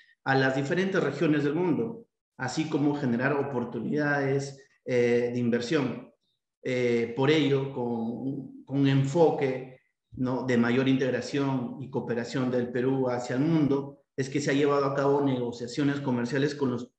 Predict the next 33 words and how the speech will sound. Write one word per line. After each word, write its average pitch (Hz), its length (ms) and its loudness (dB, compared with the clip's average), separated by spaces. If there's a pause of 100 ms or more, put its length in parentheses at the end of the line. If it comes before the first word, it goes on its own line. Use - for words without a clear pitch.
(160)
principales 165 580 -2
socios, 139 680 -4 (460)
eh, 117 840 -2
del 127 200 -4
Perú 139 300 0
que 123 100 -2
tiene 131 320 0
tanto 127 300 -4
en 120 80 -2
el 120 80 0
mundo 131 380 2
como 117 180 0
en 117 80 -2
la 113 80 -2
región, 165 600 -4 (280)
para 123 220 0
la 120 120 0
suscripción 127 760 -2
y 131 60 2
puesta 143 340 -2
en 131 100 0
vigencia 143 460 -2
de 120 80 2
acuerdos 123 380 -4
comerciales, 120 720 -4 (360)
como 123 280 0
ustedes 131 380 0
pueden 127 320 -2
ver, 127 320 -2
eh, 123 260 -6
en 127 120 0
esta 127 260 -2
lámina. 135 540 2